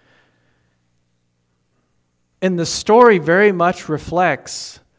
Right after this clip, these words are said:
what God has done for human beings. The difference is, is Jesus jumped into our tank, our cesspool,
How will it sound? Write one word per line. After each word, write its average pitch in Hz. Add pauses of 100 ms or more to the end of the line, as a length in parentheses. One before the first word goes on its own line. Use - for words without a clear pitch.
(320)
what 156
God 160
has 151
done 151
for -
human 131
beings. 113 (760)
The 165
difference 233
is, 185 (220)
is 160
Jesus 196
jumped 160
into 160
our 117 (140)
tank, 110 (220)
our 127
cesspool, 113